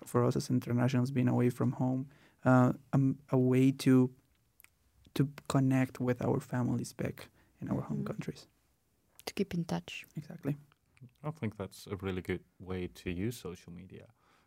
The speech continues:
Speaker 3: But it, it, I think it also goes into the deeper part of, of what we're talking about, is that if you use social media, use it for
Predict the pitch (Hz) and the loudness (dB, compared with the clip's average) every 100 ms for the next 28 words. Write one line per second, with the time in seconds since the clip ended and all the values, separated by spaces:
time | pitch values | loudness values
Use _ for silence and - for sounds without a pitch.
0 | - 107 107 - - 110 - 107 107 113 | -8 -2 -2 -4 -10 -10 -8 -8 -4 -4
1 | 117 131 120 117 - 110 110 101 101 98 | -2 -2 -4 -6 -6 -6 -4 -2 -2 -2
2 | 101 101 95 98 101 113 127 - 95 90 | -4 -6 -6 -4 -4 -4 -6 -2 -2 -2
3 | 90 - - 90 - 95 95 92 - 113 | -6 -10 -18 -14 -8 -8 -4 -4 0 -2
4 | - 110 85 - - _ _ _ _ - | 0 -4 -4 -10 -18 _ _ _ _ -4
5 | 104 98 - _ _ 107 104 98 - - | -2 -2 -8 _ _ 0 2 2 -4 -20
6 | _ _ _ _ _ _ 113 113 107 98 | _ _ _ _ _ _ -4 0 0 2
7 | 131 - 98 95 92 92 92 98 101 104 | 0 -2 -6 -6 -8 -12 -12 -14 -4 -4
8 | 104 98 - 95 92 92 | -2 -6 -6 -4 -4 -6